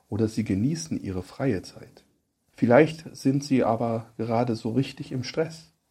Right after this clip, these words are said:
und Sie haben das Gefühl, Ihre Zeit rinnt Ihnen durch die Finger.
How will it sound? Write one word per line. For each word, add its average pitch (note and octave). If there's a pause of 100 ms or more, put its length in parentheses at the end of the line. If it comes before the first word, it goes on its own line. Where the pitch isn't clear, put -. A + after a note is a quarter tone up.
(120)
und G2+
Sie G#2
haben A#2+
das G2+
Gefühl, C3+ (260)
Ihre F#2+
Zeit A#2
rinnt G#2+
Ihnen G2+
durch G2
die G2
Finger. D#2+